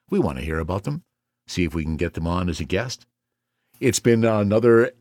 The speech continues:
exciting episode for me. I hope it was for you as well. And we will have another Strain Explain. Let's kinda pick. Let's see what we're gonna do next week. Oh, there's one. I just pulled it out.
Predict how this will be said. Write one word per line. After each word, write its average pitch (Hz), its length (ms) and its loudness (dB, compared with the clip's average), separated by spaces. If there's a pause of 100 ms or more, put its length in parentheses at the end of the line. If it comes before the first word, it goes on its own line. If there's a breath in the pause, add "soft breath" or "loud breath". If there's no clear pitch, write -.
exciting 151 640 2
episode 135 520 2
for 101 140 0
me. 208 360 -2 (140)
I 67 100 -10
hope 78 220 -4
it 76 80 -6
was 85 220 0
for 82 120 -4
you 87 180 2
as 80 100 0
well. 143 340 2 (680)
And 76 320 -2
we 107 140 4
will 107 160 4
have 98 260 2
another 98 480 2
Strain 131 320 2
Explain. 101 500 2
Let's 180 180 0
kinda 160 220 0
pick. - 340 0
Let's 95 160 0
see - 160 -2
what 117 180 2
we're 107 80 0
gonna 104 160 4
do 92 180 4
next 87 240 0
week. 58 220 -4
Oh, 117 200 2
there's 123 260 2
one. 139 160 2
I 110 80 0
just 82 300 -4
pulled 208 220 0
it 165 80 2
out. 123 220 6